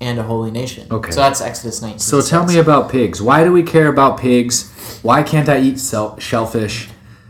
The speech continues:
Speaker 2: Why does it matter? I
Speaker 1: Well,
Speaker 2: was
Speaker 1: you
Speaker 2: just,
Speaker 1: can't.
Speaker 2: I was just reading the, the
Speaker 1: You
Speaker 2: other
Speaker 1: can't.
Speaker 2: day the laws that say, "Hey, Israelites, if an animal has a cleft hoof,"
Speaker 1: No, yeah, let me, I'll just, okay, so there's basically two categories for land animals.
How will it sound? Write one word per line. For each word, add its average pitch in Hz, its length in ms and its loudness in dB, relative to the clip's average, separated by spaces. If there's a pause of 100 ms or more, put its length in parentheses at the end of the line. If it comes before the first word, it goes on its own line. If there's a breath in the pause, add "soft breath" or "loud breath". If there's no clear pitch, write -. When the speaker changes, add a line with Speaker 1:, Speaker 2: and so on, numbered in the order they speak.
(160 soft breath)
Speaker 2:
Why 143 600 4
does 139 220 2
it 123 140 0
matter? 127 380 0
I 143 120 4
Speaker 1:
Well, 139 340 0
Speaker 2:
was 156 100 0
Speaker 1:
you 185 60 0
Speaker 2:
just, 151 160 0
Speaker 1:
can't. 127 200 -2
Speaker 2:
I 147 60 4
was 147 180 4
just 175 200 0
reading 151 340 6
the, 113 240 2
the 120 100 2
Speaker 1:
You 123 80 6
Speaker 2:
other 120 120 4
Speaker 1:
can't. 107 100 0
Speaker 2:
day 117 360 4
the 110 180 -2
laws 107 400 2
that 104 120 -6
say, 98 420 -4 (280 loud breath)
"Hey, 175 180 4
Israelites, 131 840 2
if 160 260 2
an 151 220 0
animal 151 420 2
has 151 320 2
a 131 40 -2
cleft 147 360 -2
hoof," 143 240 4
Speaker 1:
No, 170 180 4
yeah, 156 200 4
let 160 140 0
me, 165 160 -2
I'll 160 160 4
just, 160 340 -6
okay, 160 360 0
so - 140 -4
there's 147 120 0
basically 170 440 2
two 160 200 -2
categories 120 600 -2
for 117 460 -6
land 117 400 -4
animals. 95 760 -10